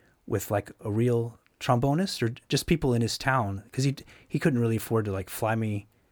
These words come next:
I mean, maybe he could, but, but it just seemed ridiculous to, like, just fly me someplace, and then we'd practice for a week, and then,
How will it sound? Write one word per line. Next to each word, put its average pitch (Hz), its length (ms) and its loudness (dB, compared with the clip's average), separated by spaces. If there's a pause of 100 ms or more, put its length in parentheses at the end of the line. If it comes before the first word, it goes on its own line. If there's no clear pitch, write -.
(340)
I 127 40 -4
mean, 123 100 6
maybe 120 160 4
he 101 80 -2
could, 104 320 -2
but, 98 160 0 (340)
but 110 120 0
it 110 40 0
just 117 180 -2
seemed 120 160 2
ridiculous 104 580 -2
to, 110 100 -4
like, 95 240 -6
just - 180 -4
fly 107 220 0
me 110 160 0
someplace, 101 580 -4
and 101 140 -8
then 101 80 -4
we'd 98 120 -6
practice 101 320 -8
for - 140 -6
a 95 60 -2
week, 95 340 -4
and 107 100 -6
then, 104 220 -6